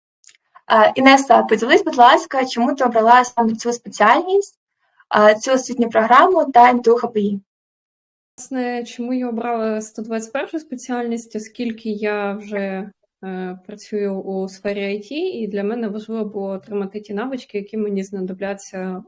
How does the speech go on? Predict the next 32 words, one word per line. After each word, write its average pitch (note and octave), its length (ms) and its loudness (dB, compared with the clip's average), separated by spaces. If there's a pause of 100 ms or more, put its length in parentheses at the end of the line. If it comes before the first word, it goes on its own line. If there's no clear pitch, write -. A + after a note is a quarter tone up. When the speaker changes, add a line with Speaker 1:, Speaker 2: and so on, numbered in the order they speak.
(240)
Speaker 2:
у F#3+ 120 -8
моїй F#3 280 -6
кар'єрі F#3 420 -12
в F#3 60 -12
майбутньому B3 580 -8
або F#3+ 240 -6
зараз A#3 380 -10 (140)
навіть, B3 360 -16 (560)
е, G#3+ 160 -6
під G#3+ 220 -18
час A3 320 -16
роботи. G#3 500 -10 (440)
Саме G#3+ 200 -6
сто G#3 160 -8
двадцять G#3 260 -8
перша G#3 260 -8
спеціальність, C4 800 -10
е, G3 500 -8
інженерія G#3 440 -8
програмного F#3+ 400 -8
забезпечення, G3 640 -10
вона G3+ 500 -6
підходить G3 560 -10
під F#3+ 180 -10
мої F#3 240 -4
потреби. F#3 500 -18 (1080)
Е, F3+ 420 -8
чому A#3+ 300 -4
саме B3+ 340 -4
Х - 160 -20
П A3 80 -2
І? C#4+ 380 -4